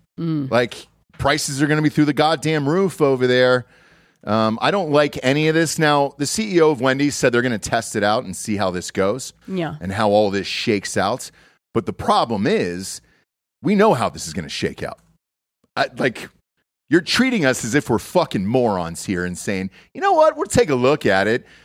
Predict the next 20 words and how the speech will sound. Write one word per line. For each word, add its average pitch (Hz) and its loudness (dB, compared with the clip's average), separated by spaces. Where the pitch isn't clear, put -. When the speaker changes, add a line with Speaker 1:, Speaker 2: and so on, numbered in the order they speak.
Speaker 2:
and, 151 -2
uh, 160 4
we'll 302 -2
listen 269 -4
to 233 -2
your 214 0
con-, 185 0
your 165 0
complaints 165 -2
and 185 -4
concerns, 139 0
and 147 2
Speaker 1:
Yeah, 196 4
Speaker 2:
then 180 2
we'll 160 4
Speaker 1:
yeah. 185 0
Speaker 2:
get 175 0
back 202 2
to - -6
you." 117 0